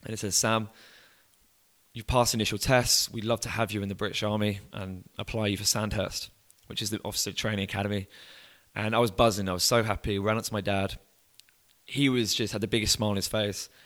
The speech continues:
And at that moment, that little boy that, you know, was, wasn't very confident finally felt like he was gonna get the confidence. But two weeks later, life threw me a curveball.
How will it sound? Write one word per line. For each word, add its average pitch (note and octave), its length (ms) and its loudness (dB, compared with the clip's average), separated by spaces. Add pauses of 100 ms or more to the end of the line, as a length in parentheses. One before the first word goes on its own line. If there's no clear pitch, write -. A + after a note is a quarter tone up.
(180)
And A2 100 -4
at G#2+ 100 0
that A#2+ 140 2
moment, A2 520 -2 (720)
that G#2+ 120 -4
little A2+ 140 -2
boy G#2+ 280 0
that, G2 80 0
you - 440 -12
know, - 0 -
was, G#2 160 -6
wasn't A2 220 0
very G2+ 120 0
confident G2+ 540 -6
finally G#2 180 -2
felt B2+ 300 0
like G2+ 220 -2
he A2 80 -6
was G2+ 100 -4
gonna G2+ 120 -4
get E2 80 -2
the - 40 -10
confidence. - 560 -8 (1700)
But - 400 0
two C3+ 140 -2
weeks C3 180 0
later, C3 300 0 (1500)
life A2+ 160 -2
threw B2+ 120 2
me G#2+ 100 2
a - 20 2
curveball. G#2+ 480 2